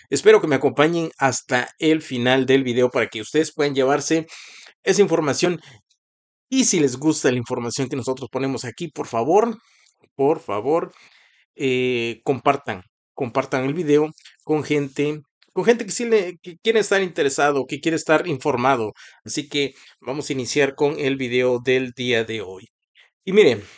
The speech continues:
el video del día de hoy s-, es en Wyoming, en Estados Unidos, donde rescatan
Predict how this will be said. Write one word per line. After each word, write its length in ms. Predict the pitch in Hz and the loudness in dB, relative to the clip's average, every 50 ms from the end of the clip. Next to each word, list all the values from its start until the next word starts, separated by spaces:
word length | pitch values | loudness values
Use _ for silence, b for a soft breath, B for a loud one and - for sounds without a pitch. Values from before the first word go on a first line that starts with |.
| B B B B _ _ - 143 143 - | B B B B _ _ -20 -20 -14 -2
el 100 | - 170 | -2 0
video 240 | 139 151 160 208 220 | 0 0 2 2 4
del 180 | 202 180 147 139 | 6 6 4 6
día 160 | 143 160 170 | 6 4 6
de 100 | 175 160 | 6 6
hoy 180 | 160 170 190 196 | 6 6 6 4
s-, 680 | 190 - - - - - - - - - - - - _ _ - | 2 -2 -4 -2 -2 -2 -4 -6 -8 -10 -10 -10 -10 _ _ 2
es 340 | 175 185 190 180 - - _ - | 6 6 6 6 2 -6 _ -4
en 260 | 180 185 196 202 185 | -2 0 0 0 2
Wyoming, 600 | 156 156 143 135 131 143 151 151 156 156 151 156 - | 4 4 4 6 6 6 6 6 6 2 0 0 0
en 220 | 151 147 147 156 | 0 0 2 2
Estados 360 | 147 - - 123 120 127 123 135 | 0 -2 -2 0 -2 -2 0 -2
Unidos, 420 | 139 165 202 220 202 - - - B B B B B B B B _ | -2 0 2 2 2 0 0 -6 B B B B B B B B _
donde 320 | - 147 147 156 151 156 | 2 2 2 4 4 4
rescatan 760 | 143 139 131 127 - - - 170 165 165 - 160 151 147 139 | 4 4 2 -2 -2 0 2 2 2 2 0 -2 0 -2 -2